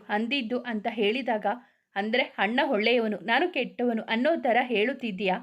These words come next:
ಕೋಪದಲ್ಲಿ ಕೇಳಿದ. "ನಾನು ಆ ಥರ ಹೇಳ್ತಿಲ್ಲ ಕಣೋ, ನಿಂಗೆ ಹೊರಗಡೆ ಎಲ್ಲ ಹೇಗೆ ಇರಬೇಕು ಅಂತ ಗೊತ್ತಾಗಲ್ಲ, ಇಷ್ಟು ದಿನ ಎಲ್ಲರ ಜೊತೆಗೆ ಇದ್ದವನು ಅಲ್ಲಿ ಒಬ್ಬನೇ ಹೊರಗಿನ ಊಟ ತುಂಬ ಕಷ್ಟ ಆಗುತ್ತೆ, ಬೇಡ ಮಗನೇ" ಅಂತ ಜ್ಯೋತಿಯವರು ಹೇಳಿದಾಗ, "ಅಮ್ಮ, ಅವನೇನು ಸಣ್ಣವನಲ್ಲ,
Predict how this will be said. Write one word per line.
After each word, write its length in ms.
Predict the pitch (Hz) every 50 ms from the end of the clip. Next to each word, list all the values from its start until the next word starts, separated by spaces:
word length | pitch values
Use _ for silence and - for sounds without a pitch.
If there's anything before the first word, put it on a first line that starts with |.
| - _ _ _ _
ಕೋಪದಲ್ಲಿ 500 | - 285 302 - - 285 208 214 214 240 240
ಕೇಳಿದ. 340 | - 262 196 196 196 190 196 - - _ _ _ _ _ -
"ನಾನು 200 | 247 311 339 339
ಆ 180 | 240 190 190
ಥರ 180 | 185 - 240 277
ಹೇಳ್ತಿಲ್ಲ 460 | 269 247 190 196 214 - - 254 254 247 220
ಕಣೋ, 260 | - 220 196 202 240 247 - _ _ _ -
ನಿಂಗೆ 280 | 240 269 311 320 302 285
ಹೊರಗಡೆ 420 | - 208 208 214 220 240 269 269
ಎಲ್ಲ 200 | 277 233 214 220 240
ಹೇಗೆ 340 | 254 240 196 214 226 269 269
ಇರಬೇಕು 440 | 240 208 208 214 220 277 294 285 294
ಅಂತ 160 | 262 247 240 226
ಗೊತ್ತಾಗಲ್ಲ, 540 | 202 196 185 185 - 254 262 240 233 220 208 - -
ಇಷ್ಟು 400 | 240 247 247 - - 339 330 247
ದಿನ 120 | 262 262 254
ಎಲ್ಲರ 320 | - 208 202 226 254 269 269
ಜೊತೆಗೆ 400 | 247 190 208 185 190 220 226 269
ಇದ್ದವನು 360 | 262 214 208 254 220 208 202 247 247 - _ _ _
ಅಲ್ಲಿ 200 | - 262 302 339
ಒಬ್ಬನೇ 440 | 339 294 214 190 185 220 262 277 339
ಹೊರಗಿನ 420 | 311 247 202 202 214 220 277 277 311 269
ಊಟ 220 | 247 214 214 220 277
ತುಂಬ 240 | 277 262 269 247 254 262
ಕಷ್ಟ 360 | 254 240 208 202 - - 269
ಆಗುತ್ತೆ, 380 | 254 254 226 233 220 - 208 196 - _ _ _ _ -
ಬೇಡ 200 | 202 202 220 254 302
ಮಗನೇ" 340 | 269 240 208 202 214 220 226
ಅಂತ 280 | - - 226 220 214 240 226
ಜ್ಯೋತಿಯವರು 560 | 196 214 220 277 254 285 269 254 233 226 226
ಹೇಳಿದಾಗ, 560 | 208 220 196 202 240 285 247 254 220 208 208 208 247 247 - _ _ _ -
"ಅಮ್ಮ, 200 | 196 202 226 240 233 - - _ -
ಅವನೇನು 460 | 214 214 247 262 294 311 277 240 254
ಸಣ್ಣವನಲ್ಲ, 600 | 262 - 269 214 208 233 240 247 220 202 196